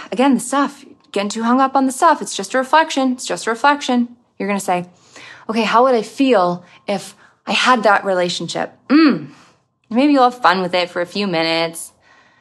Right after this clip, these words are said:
Then you'll be like, "Oh, I don't have that relationship. Oh, it's covid. Am I gonna go on a dating app? Oh, c-, I never have good luck with relationships. I'm gonna be alone for the rest of my life."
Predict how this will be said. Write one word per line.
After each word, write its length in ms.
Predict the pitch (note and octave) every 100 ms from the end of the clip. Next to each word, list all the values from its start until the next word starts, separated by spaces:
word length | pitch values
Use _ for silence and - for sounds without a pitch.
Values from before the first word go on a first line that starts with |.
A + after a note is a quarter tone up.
| _ -
Then 140 | A#3
you'll 100 | B3
be 100 | A3+
like, 280 | A3 G#3+ - _ -
"Oh, 160 | A3+ A3
I 120 | G3
don't 260 | G3+ G3+
have 260 | F#3 E3+ -
that 320 | - - -
relationship. 640 | - - - - - - - -
Oh, 100 | A#3
it's 160 | F#3+
covid. 560 | - - C4 C4+ G3 E3
Am 140 | F#3
I 120 | A3 A#3
gonna 120 | A#3
go 60 |
on 80 | A3
a 100 | G3
dating 400 | F#3+ G3 B3 D4+
app? 180 | E4+ F4 -
Oh, 400 | D4+ D4+ D4 -
c-, 100 | - - - -
I 80 |
never 180 | F4 G#4
have 160 | G#4+ F4+
good 100 | F4+
luck 140 | E4
with 120 | D#4
relationships. 540 | D4+ D#4 D4+ B3+ D4+ D4+
I'm 120 | D4+
gonna 80 | D4+
be 80 | B3+
alone 280 | G#3+ A3
for 80 | A3+
the 80 | A#3
rest 160 | B3+ B3+
of 40 |
my 120 | B3+
life." 300 | B3+ B3+ A#3+